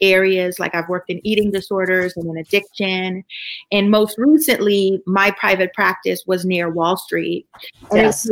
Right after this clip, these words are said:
Speaker 1: really, you know, it's Wall Street. So, you know, mostly educated, well-heeled, very high achieving, hardworking, high, hard on themselves group of people. And that was, like, basically my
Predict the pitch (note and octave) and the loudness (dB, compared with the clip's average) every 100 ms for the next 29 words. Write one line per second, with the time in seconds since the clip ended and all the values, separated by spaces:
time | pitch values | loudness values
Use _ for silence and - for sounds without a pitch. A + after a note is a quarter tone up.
0 | G#3+ A#3+ B3+ C#4 C#4 C4+ B3+ - _ _ | 2 6 6 6 4 2 -2 -8 _ _
1 | _ _ _ C4+ F4+ D4 B3+ B3+ C4 C#4 | _ _ _ 4 6 6 6 4 2 -2
2 | - F#4+ - F#3+ D#3+ - - - G#3+ G#3 | 2 2 2 0 -2 -2 -8 -2 2 6
3 | G3+ F#3+ - _ _ _ G3+ G#3+ G3 G3 | 6 4 -2 _ _ _ -2 2 2 4
4 | G3+ A3 - A3+ G#3+ G3+ F#3+ F3+ E3+ A3+ | 4 2 0 -2 0 0 0 0 0 0
5 | G#3+ G#3+ A3 G3 F#3+ E3+ F#3 F#3 F#3 G#3+ | 0 0 0 2 0 0 0 0 -2 -2
6 | G3 F#3 F3+ F3+ _ _ _ - G3+ G3+ | 0 0 -2 -6 _ _ _ 2 4 4
7 | G3 G#3 G3 F#3+ G3 F#3+ - - - - | 2 0 4 4 2 0 -8 -20 -10 -2
8 | G3 - A#3 A3 G3 F#3 F3+ G#3 G3+ F#3+ | -2 -2 -2 0 2 0 0 2 2 2
9 | F#3+ F#3 F#3+ F#3 - F3+ F3+ F3+ - - | 0 0 -4 -4 0 0 2 0 -4 2
10 | B3 A#3 G#3 G3 F#3 F#3 G3 F3+ F3+ F3+ | 4 6 4 2 -2 -2 -2 -2 -2 -4
11 | - - G3+ G3+ F#3 - A3+ A3+ E3+ D#3+ | -10 -2 2 2 0 -6 -6 -2 -2 0
12 | F3+ F3+ F#3 F#3+ F#3 F3 E3+ - - F3+ | 0 0 0 -2 0 0 0 -4 -4 -2
13 | F#3 F#3+ F#3 F3 E3+ D#3+ D#3+ | -2 -4 -4 -4 -2 -2 -4